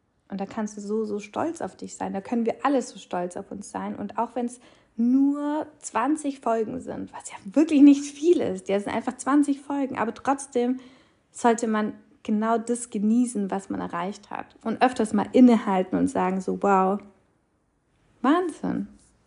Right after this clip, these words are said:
das habe ich gemacht." Oder manche g-, gehen irgendwie mit Hunden spazieren im Tierheim oder so. Das ist voll gut, dass du das machst. Oder, ähm, holen sich, ähm,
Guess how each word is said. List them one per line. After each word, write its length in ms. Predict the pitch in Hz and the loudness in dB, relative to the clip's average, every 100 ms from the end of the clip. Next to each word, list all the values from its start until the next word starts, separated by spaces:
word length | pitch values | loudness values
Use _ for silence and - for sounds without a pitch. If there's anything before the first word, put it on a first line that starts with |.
| _ | _
das 180 | - 202 | -10 -4
habe 120 | 214 | -4
ich 100 | 220 | -4
gemacht." 400 | - 247 311 - - _ _ _ _ _ _ _ - | -4 -2 -2 -6 -18 _ _ _ _ _ _ _ 2
Oder 140 | 220 | 6
manche 380 | 214 226 226 214 | 8 6 4 0
g-, 140 | - - _ | -4 -20 _
gehen 300 | - 220 220 | -4 2 4
irgendwie 320 | 220 226 220 | 4 2 4
mit 260 | 214 202 - | 2 0 6
Hunden 380 | 262 320 196 185 | 8 8 2 -4
spazieren 640 | - 185 - 196 185 180 | -6 -10 -8 -4 -2 -2
im 120 | 190 | -4
Tierheim 480 | - - 202 190 175 | -6 -4 -2 -2 -4
oder 200 | - - | -4 -6
so. 240 | - 202 196 _ _ _ _ _ _ _ - | -4 -8 -8 _ _ _ _ _ _ _ -10
Das 200 | 202 - | -8 -6
ist 160 | 185 - | -8 -2
voll 180 | 226 | 0
gut, 240 | 226 339 349 | 6 6 6
dass 180 | 208 - | 0 -2
du 80 | |
das 200 | 202 190 | -6 -4
machst. 400 | 185 185 202 - | -2 -4 -6 -4
Oder, 260 | 202 185 180 - - - _ _ _ _ _ 208 | 0 2 0 -6 -20 -20 _ _ _ _ _ -6
ähm, 500 | 190 190 190 196 202 220 | -4 -2 -4 -6 -4 0
holen 280 | 196 190 | 2 2
sich, 580 | 190 202 190 190 - - 208 | -2 -2 -2 -4 -8 -14 -12
ähm, 560 | 185 190 190 190 190 | -10 -10 -10 -14 -18